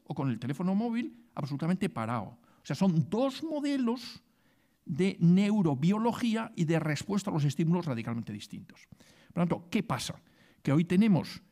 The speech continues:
una población muy importante ya en Zaragoza de niños que no nacen en el matrimonio, que no nacen en una estructura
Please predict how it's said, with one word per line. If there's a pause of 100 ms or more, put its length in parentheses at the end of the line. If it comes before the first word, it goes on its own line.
(240)
una
población
muy
importante
ya
en
Zaragoza
de
niños
que
no
nacen
en
el
matrimonio, (100)
que
no
nacen
en
una
estructura